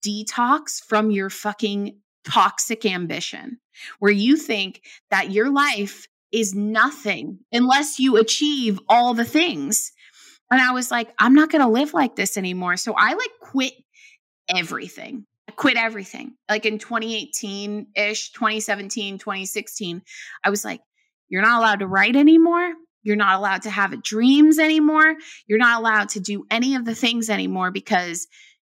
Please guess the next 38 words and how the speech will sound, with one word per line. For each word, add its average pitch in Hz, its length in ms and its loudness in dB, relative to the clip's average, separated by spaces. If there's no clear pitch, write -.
you 240 500 4
are 208 100 2
just 214 240 -4
gonna 190 220 -4
make 180 320 -4
money, 262 480 2
get 214 120 6
out 240 180 2
of 285 100 2
debt, 202 340 2
work 233 260 4
with 311 140 4
your 294 140 -2
clients, 180 720 -2
and 190 140 0
stop. - 500 0
Like, 190 200 -2
you 220 160 -2
have 208 420 -2
to 185 100 -12
stop - 440 -4
because 185 320 -4
this 196 240 -6
is 202 120 -8
not 180 220 2
making 175 320 -8
you 151 120 -8
happy." 147 420 -6
Like, 190 240 -6
I 202 100 2
was 214 260 -2
so, 214 300 -2
and 240 100 2
I 240 100 2
realized, 214 580 0
I 208 40 -12
was 214 140 -12
like, 208 180 -10